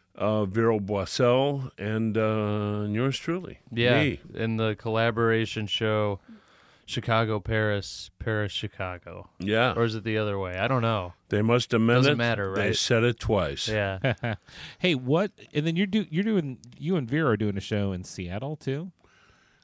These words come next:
Speaker 1: Uh, me and Vero and eight other artists.
Speaker 3: Mm-hmm.
Speaker 1: Um, we're bringing, like, this Rolling Thunder review of ringers.
Speaker 2: Yeah.
Speaker 1: Um, it's Nick Bubash. It's, uh,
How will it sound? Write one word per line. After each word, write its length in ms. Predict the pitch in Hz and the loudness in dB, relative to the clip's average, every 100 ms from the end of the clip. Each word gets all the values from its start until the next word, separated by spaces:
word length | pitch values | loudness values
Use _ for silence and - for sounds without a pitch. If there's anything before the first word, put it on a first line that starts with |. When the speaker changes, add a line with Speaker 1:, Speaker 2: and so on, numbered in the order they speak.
| - | -6
Speaker 1:
Uh, 300 | - 120 113 | 2 6 6
me 240 | 113 139 151 | 6 6 6
and 160 | 135 | 4
Vero 340 | 127 131 127 117 | 6 6 6 4
and 100 | 113 | 2
eight 200 | 117 113 | 2 4
other 340 | 110 107 82 | 4 4 0
artists. 360 | 71 69 65 - | 0 -4 -8 -4
Speaker 3:
Mm-hmm. 580 | 120 117 120 143 147 - | -2 -2 -4 -8 -8 -4
Speaker 1:
Um, 540 | 90 85 87 87 82 | -2 -2 -4 -6 -8
we're 160 | 92 95 | -6 -4
bringing, 480 | 87 98 92 85 82 | -2 -2 -2 -2 -4
like, 240 | 80 73 | -6 -6
this 260 | 87 80 98 | -10 -8 -4
Rolling 360 | 90 90 85 | -2 -2 -4
Thunder 340 | 78 98 85 78 | -6 -6 -4 -4
review 580 | 78 73 82 85 82 | -6 -6 -6 -4 -4
of 240 | 73 69 - _ - | -6 -12 -18 _ -10
ringers. 800 | 107 104 90 78 69 69 - - - | -4 -2 -4 -8 -10 -14 -16 -16 -4
Speaker 2:
Yeah. 280 | 110 107 104 | 0 2 0
Speaker 1:
Um, 160 | 78 76 - _ _ _ _ | -4 -12 -20 _ _ _ _
it's 260 | 107 90 - | -4 -4 -2
Nick 260 | 110 101 - | -2 -2 0
Bubash. 800 | 107 104 101 95 92 - - - _ _ _ _ _ _ _ | 0 2 0 -2 -4 -6 -10 -16 _ _ _ _ _ _ _
It's, 460 | - 92 85 - 92 | -8 -8 -8 -8 -6
uh, 520 | 82 82 82 80 | -4 -4 -6 -8